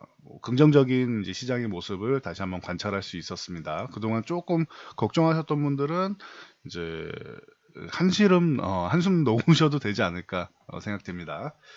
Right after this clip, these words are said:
자, 삼성전자 같은 경우는 오늘 영상, 어, 장중에 올려, 올려드렸으니까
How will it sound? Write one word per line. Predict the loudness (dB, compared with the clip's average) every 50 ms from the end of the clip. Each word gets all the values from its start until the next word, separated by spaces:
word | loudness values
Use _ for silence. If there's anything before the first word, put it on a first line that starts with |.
| -20 -14 _
자, | -6 -4
삼성전자 | -2 0 0 2 2 2 4 6 6 6
같은 | 6 6 4 2 0
경우는 | 2 2 0 0 -2 -2 -4 -4 -4 -4 -4 -4 -2 0
오늘 | 2 4 6 6 8
영상, | 8 8 8 6 6 6 6 6 6 6 6 4 4 2
어, | 2 2
장중에 | 2 2 2 4 4 4 4 4
올려, | 2 2 0 0 2 2 0 0 -2 -2 -4 -6 -6 -4
올려드렸으니까 | -2 2 4 4 4 4 4 2 0 0 -4 -4 -6 -4 -2 -2 -2 -2 -2